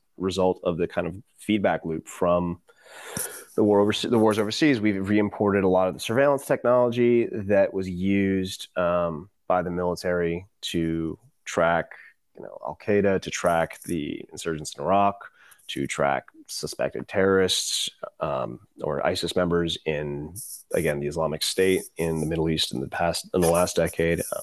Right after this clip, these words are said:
we've brought that stuff back to the States. We have Predator drones unarmed, by the way,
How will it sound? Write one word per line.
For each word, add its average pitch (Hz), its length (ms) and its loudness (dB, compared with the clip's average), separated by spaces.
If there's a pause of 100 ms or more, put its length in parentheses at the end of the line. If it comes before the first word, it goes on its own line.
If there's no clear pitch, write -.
we've 87 220 -4
brought 92 200 2
that 107 160 2
stuff - 220 -2
back 82 180 2
to - 80 -10
the 107 60 -12
States. - 420 -4 (460)
We 92 160 4
have 92 440 2
Predator 92 360 2
drones 90 420 2
unarmed, 101 540 0
by 80 120 2
the 80 100 2
way, 80 320 2